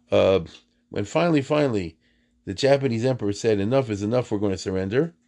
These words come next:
Um, and he made a, a broadcast about that.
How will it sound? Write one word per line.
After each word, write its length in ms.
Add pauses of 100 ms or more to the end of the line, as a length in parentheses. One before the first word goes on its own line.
(1040)
Um, 460 (320)
and 100
he 60
made 200
a, 280
a 40
broadcast 640
about 280
that. 260